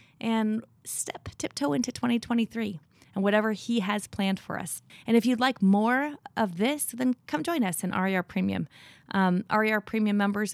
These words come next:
I'll be sending you details for how to get access to the private podcast feed, the Circle with Sarah private podcast feed, so it shows up in your normal podcast player. Those directions will come after the new year, so just keep an eye on your inbox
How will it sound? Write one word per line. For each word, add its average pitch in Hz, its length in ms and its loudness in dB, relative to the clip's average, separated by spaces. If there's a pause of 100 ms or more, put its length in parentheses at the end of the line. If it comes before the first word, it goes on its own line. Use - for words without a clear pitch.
I'll 196 80 0
be 208 140 0
sending 190 340 2
you 208 240 0
details 233 480 -2
for 214 120 -4
how 196 100 -2
to 196 80 -6
get 185 180 -2
access 185 460 -2
to 196 480 0 (280)
the 190 100 -4
private 190 320 0
podcast 175 520 -6
feed, 247 260 -8
the 175 120 -6
Circle 180 300 -8
with 180 80 -2
Sarah 180 240 0
private 180 260 -4
podcast 262 360 -8
feed, 262 180 -6 (300)
so - 160 -4
it 208 40 -4
shows 196 220 2
up 190 160 0
in 180 140 2
your 175 80 4
normal 165 260 2
podcast - 560 -4
player. 226 340 -4 (260)
Those 220 180 4
directions 208 420 2
will 185 80 -4
come 190 220 0
after 170 240 -2
the 165 80 2
new 160 160 2
year, 156 200 -4
so - 120 -10
just - 180 -10
keep - 180 -6
an 160 80 -2
eye 156 120 -2
on 151 80 -2
your 147 100 -6
inbox 156 540 0